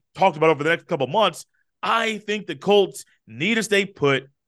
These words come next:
I would not be mad if they didn't pick C J Stroud. If they went Bryce Young, I would understand it. But I still, I wouldn't be shocked if they went Levis or Richardson. I'm probably more of a Richardson guy over a Will Levis guy,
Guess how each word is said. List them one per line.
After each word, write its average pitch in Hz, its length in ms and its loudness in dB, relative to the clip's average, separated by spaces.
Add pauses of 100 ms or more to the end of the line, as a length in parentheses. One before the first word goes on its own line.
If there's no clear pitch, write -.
(260)
I 185 120 4
would 120 180 -8
not 180 220 0
be 147 100 -2
mad 139 200 2
if 120 60 -6
they 135 80 0
didn't 135 180 -8
pick 131 160 -10
C 143 120 -8
J 123 140 -4
Stroud. 156 480 2 (340)
If 139 100 -4
they 160 60 2
went 175 200 2
Bryce 160 280 4
Young, 170 220 4
I 147 40 4
would 139 120 2
understand 156 560 -2
it. 175 200 -2 (260)
But 208 100 -6
I 220 80 -4
still, - 320 0
I 240 100 4
wouldn't 196 240 2
be 156 80 -2
shocked 156 260 -2
if 123 60 -18
they 151 100 -2
went 147 200 -6
Levis 156 420 -2 (100)
or 156 540 0 (120)
Richardson. 147 680 -2 (680)
I'm 175 260 -4
probably 175 300 2
more 151 160 2
of 139 60 0
a 113 60 -4
Richardson 180 420 -10
guy 170 260 2
over 139 220 0
a 131 60 -2
Will 120 280 -2
Levis 170 320 -2
guy, 233 440 0